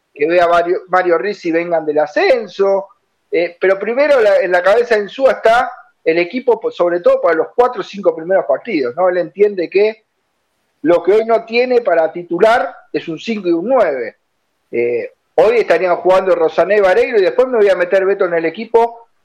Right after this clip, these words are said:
porque hoy paró un equipo, eh, Insúa, que si no es el equipo titular le pegan el palo, ¿no? Claramente quedan todavía unos días de trabajo, pero creo que el equipo que paró hoy Rubén Darío Insúa podría ser, ¿no? Tranquilamente el que juegue con Independiente el próximo sábado a las catorce horas.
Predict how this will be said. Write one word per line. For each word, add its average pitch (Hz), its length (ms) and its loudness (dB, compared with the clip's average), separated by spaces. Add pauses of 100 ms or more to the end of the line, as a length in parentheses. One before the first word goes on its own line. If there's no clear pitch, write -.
(140)
porque 170 260 2
hoy 240 120 2
paró 214 260 4
un 170 140 -2
equipo, 156 720 0
eh, 147 460 -2
Insúa, 233 500 0
que 202 120 -2
si 214 200 -8
no 240 140 2
es 247 140 -2
el 226 100 0
equipo 208 320 0
titular 220 320 0
le 240 120 0
pegan 175 260 0
el 175 100 -8
palo, 139 320 2
¿no? 175 300 -2
Claramente 151 480 0
quedan 165 260 2
todavía 160 300 2
unos 160 180 -4
días 180 200 2
de 180 60 -2
trabajo, 208 640 0 (400)
pero 165 180 2
creo 190 160 2
que 185 60 2
el 175 80 0
equipo 180 340 -4
que 175 100 -2
paró 175 260 4
hoy 196 100 2
Rubén 180 300 -2
Darío 185 240 0
Insúa 208 380 0
podría 180 400 0
ser, 202 260 0
¿no? 180 120 -2
Tranquilamente 175 960 -2 (300)
el 143 180 -2
que 160 100 0
juegue 190 300 2
con 170 140 0
Independiente 175 640 0
el 160 80 -2
próximo 175 420 -2
sábado 190 320 2
a 165 40 2
las 165 140 -2
catorce 180 420 -2
horas. 247 380 0